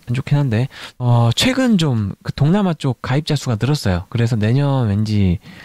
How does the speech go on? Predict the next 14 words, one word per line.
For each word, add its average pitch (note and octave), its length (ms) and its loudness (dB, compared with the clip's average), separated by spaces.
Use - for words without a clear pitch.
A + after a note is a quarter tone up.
넷플릭스가 C#3+ 800 0
어, G#2+ 240 4
이쪽 G#2+ 300 0
한국 D#3+ 420 0
지원 A#2+ 300 0
좀 - 120 -10
많이 G#2 220 2
해줄 F3 160 0
것 - 140 -4
같아요. F#2 340 0
그 A2+ 320 2
순위 G#3+ 440 2
보시면 - 340 -2
나오는데 A#2 520 0